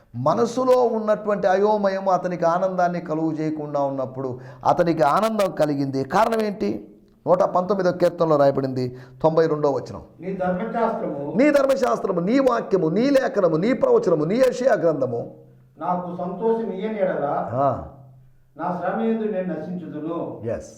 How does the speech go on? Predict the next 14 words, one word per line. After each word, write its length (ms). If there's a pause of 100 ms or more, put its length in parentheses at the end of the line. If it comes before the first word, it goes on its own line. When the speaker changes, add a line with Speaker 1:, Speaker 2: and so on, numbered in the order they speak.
(680)
Speaker 1:
మన 160
శ్రమయందు, 760 (260)
మన 140
కష్టమందు 680 (1000)
మనకు 260
సంతోషాన్ని 600
కలిగించేది 540
దేవుని 300
వాక్యమే. 540 (1600)
నాలుగు 260
విషయాలు 260
చెప్పాను, 340
నేను 160
ముగించేస్తున్నాను. 880